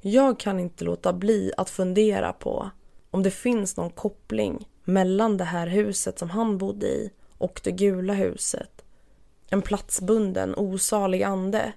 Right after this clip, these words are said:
Eller om det helt enkelt var så att det kom från det gula huset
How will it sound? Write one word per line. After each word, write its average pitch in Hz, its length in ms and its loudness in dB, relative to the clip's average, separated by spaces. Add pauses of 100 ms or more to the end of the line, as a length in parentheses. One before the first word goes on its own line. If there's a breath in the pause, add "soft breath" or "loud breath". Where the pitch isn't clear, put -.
(560)
Eller 240 180 2
om 220 80 2
det 202 60 0
helt 190 300 -2
enkelt 190 300 -2
var 214 320 -2
så - 360 -6 (600)
att 185 140 -4
det 185 60 -2
kom 240 380 0
från 190 200 -4
det 190 60 -4
gula 175 360 -2
huset - 720 -4